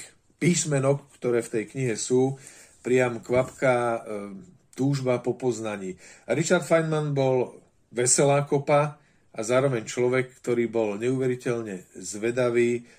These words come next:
neustále hľadal nové a nové veci, ktoré sa ani nemuseli týkať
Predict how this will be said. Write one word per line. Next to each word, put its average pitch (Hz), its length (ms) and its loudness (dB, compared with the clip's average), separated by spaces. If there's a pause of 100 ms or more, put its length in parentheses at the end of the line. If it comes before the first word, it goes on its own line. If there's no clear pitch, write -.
(180)
neustále 120 960 -2 (100)
hľadal 117 500 0
nové 143 520 0
a 117 120 -4
nové 127 320 -2
veci, 135 240 -2
ktoré 196 240 0
sa 185 200 2
ani 165 100 -2
nemuseli 160 500 2
týkať 143 440 -2